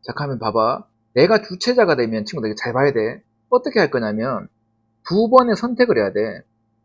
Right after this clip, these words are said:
왜냐면 어떤 대결을 하려면 두 팀을 골라야 될 거 아니야. 이해 갔습니까? 이 다섯 개 팀 중에서 어떻게 한다? 두 팀을 고를 거야. 이까지 이해 갔습니까?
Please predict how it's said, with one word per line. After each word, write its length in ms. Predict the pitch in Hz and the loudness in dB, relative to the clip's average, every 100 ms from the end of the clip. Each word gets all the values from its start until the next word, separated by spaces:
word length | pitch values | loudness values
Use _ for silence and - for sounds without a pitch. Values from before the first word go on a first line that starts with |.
| _ _ | _ _
왜냐면 400 | 143 202 214 147 | 2 4 2 2
어떤 360 | 208 247 233 | 2 2 0
대결을 520 | 147 120 147 214 208 143 | 0 2 4 6 6 4
하려면 600 | 127 127 110 117 110 - _ _ - | -2 -2 -2 -2 -4 -8 _ _ -8
두 160 | 208 | -8
팀을 300 | - 247 233 | -4 0 0
골라야 320 | 214 127 185 175 | 2 2 2 2
될 160 | 107 | 0
거 100 | 110 | -2
아니야. 220 | 104 101 90 | -4 -2 -4
이해 140 | 131 | -2
갔습니까? 580 | 147 131 143 120 101 110 _ _ _ - | 0 0 -4 -6 -6 -6 _ _ _ -8
이 220 | 160 165 | -6 -2
다섯 300 | 208 214 254 | 2 2 2
개 180 | 208 180 | -2 -2
팀 240 | - 156 | -8 -10
중에서 380 | 151 139 117 110 | -6 -6 -2 -2
어떻게 260 | 95 - 117 | -2 -6 -6
한다? 360 | 107 123 220 - _ _ _ _ _ _ _ _ _ _ _ _ _ _ _ _ _ _ _ _ _ _ _ _ _ _ _ _ _ _ _ _ _ _ | -2 -2 -2 -12 _ _ _ _ _ _ _ _ _ _ _ _ _ _ _ _ _ _ _ _ _ _ _ _ _ _ _ _ _ _ _ _ _ _
두 200 | 175 202 | -4 -4
팀을 560 | - 220 202 208 208 202 | -2 0 4 6 4 2
고를 360 | - 120 123 120 | -4 -2 -2 2
거야. 360 | 156 85 - _ _ _ _ _ _ _ _ _ _ | 2 2 -4 _ _ _ _ _ _ _ _ _ _
이까지 400 | 123 113 196 160 | -14 0 2 2
이해 80 | 143 | 2
갔습니까? 640 | 139 120 135 113 98 101 | 0 -2 -6 -6 -6 -6